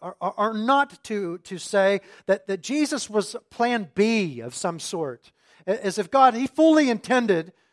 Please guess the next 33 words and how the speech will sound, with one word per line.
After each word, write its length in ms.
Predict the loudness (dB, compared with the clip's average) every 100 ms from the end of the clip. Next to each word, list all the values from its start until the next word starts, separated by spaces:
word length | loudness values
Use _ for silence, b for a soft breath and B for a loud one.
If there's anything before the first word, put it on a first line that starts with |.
| _
fully 360 | 0 4 6 4
intended 400 | 2 -2 -2 -2
to 60 | -4
perfect 480 | -4 -2 2 2 0
everybody 380 | 0 0 0
through 140 | 0 -6
the 80 | -4
law, 400 | 2 6 6 4 B B
but, 240 | 0 0 2
but, 260 | 0 2
but 140 | 0 0
it 160 | 0
didn't 240 | 0 -2 4
work, 380 | 6 6 4 0
and 80 |
so 200 | -2 0
he 160 | 2 0
ends 160 | -2 -4
up 120 | -4
saying 320 | -2 -2 -2
to 40 |
the 80 | -8
Son, 260 | -6 -6 -2
"Look, 200 | -4 -4
you're, 160 | -8 -8 _ _
you're 140 | -12 -10
just 260 | -10 -10
gonna 100 | -4
have 80 | -4
to 80 | -4
go 120 | -6
down 280 | -4 -4 -6
there." 180 | -14